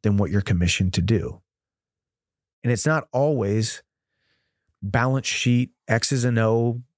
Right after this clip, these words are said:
X's and O's, black and white, check off the list of the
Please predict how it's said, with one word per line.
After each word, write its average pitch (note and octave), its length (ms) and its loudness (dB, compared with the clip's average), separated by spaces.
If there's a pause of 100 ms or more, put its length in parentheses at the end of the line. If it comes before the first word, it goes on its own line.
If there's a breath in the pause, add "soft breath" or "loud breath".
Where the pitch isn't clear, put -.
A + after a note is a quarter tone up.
(220)
X's B2 320 0
and A#2+ 100 2
O's, G#2+ 300 2
black G#2 400 0
and A2+ 160 0
white, A2 320 0 (180 soft breath)
check - 300 0
off A#2 180 0
the G2 80 -2
list A2 320 2
of F#2 220 -4
the F2 180 0